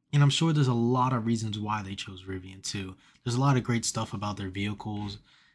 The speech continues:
and things, but one of the things that really skyrocketed them to the top was because of switching to electric vans. And it's about time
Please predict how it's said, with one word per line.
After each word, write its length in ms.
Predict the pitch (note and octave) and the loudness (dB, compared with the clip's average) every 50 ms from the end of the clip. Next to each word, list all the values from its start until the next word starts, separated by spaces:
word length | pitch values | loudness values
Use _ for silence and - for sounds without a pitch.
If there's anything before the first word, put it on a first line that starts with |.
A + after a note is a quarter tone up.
| _ _ _ | _ _ _
and 220 | A#2 A2 G#2 - | -6 -6 -4 -4
things, 340 | - A2+ A2 G#2+ A2 G#2+ - | -4 -2 -2 -2 -2 -4 -6
but 420 | - - G#2+ G#2 G#2 G2+ G#2 G2+ - _ _ _ _ _ _ _ _ _ _ _ _ _ _ _ _ _ | -4 -4 -2 -2 -2 -2 -4 -6 -10 _ _ _ _ _ _ _ _ _ _ _ _ _ _ _ _ _
one 280 | - A#2 A2 B2+ D3 D#3+ | -8 -4 2 4 4 4
of 80 | D#3+ D3 | 6 4
the 80 | C#3+ | 2
things 260 | C#3 D3+ D3 C#3+ C3+ - | 4 6 6 6 6 4
that 140 | B2+ B2 B2 | 0 0 0
really 160 | B2+ B2+ B2+ | 0 0 2
skyrocketed 680 | - - - B2 B2 C3 B2+ B2+ B2+ C3 C3+ - - | 0 0 2 2 2 4 4 2 0 -2 -4 -6 -4
them 180 | - C3 B2+ B2+ | -2 0 0 0
to 120 | - - B2 | 0 0 0
the 100 | A#2+ A2+ | 0 0
top 340 | - - B2 C3+ C#3 C3+ C3+ | 0 -2 0 0 0 0 0
was 160 | B2+ A2+ A2 | -2 -2 0
because 360 | A#2 A#2 A#2 - B2 A2+ A2 | -2 -4 -2 -2 -2 0 0
of 80 | A#2 A2 | -2 -4
switching 400 | - - - B2 - - B2 A#2 | -4 -4 -6 -6 -2 -2 -2 -2
to 160 | - - B2 | -2 -2 -2
electric 380 | A#2 A#2 B2 B2+ - - A#2+ A2 | -2 -2 -2 -4 -2 -4 -4 -2
vans. 420 | A#2+ C3+ D#3 D#3+ B2 G#2 - - - | 0 0 0 0 0 -2 -6 -6 -2
And 100 | - B2 | 2 4
it's 140 | C3+ C3 B2 | 4 4 4
about 320 | B2+ A#2 C3+ C3+ C#3 C3+ - | 4 2 2 0 0 0 -2
time 460 | - B2 C3 C3+ C3 B2 B2 A#2+ | -2 0 2 2 2 2 0 -2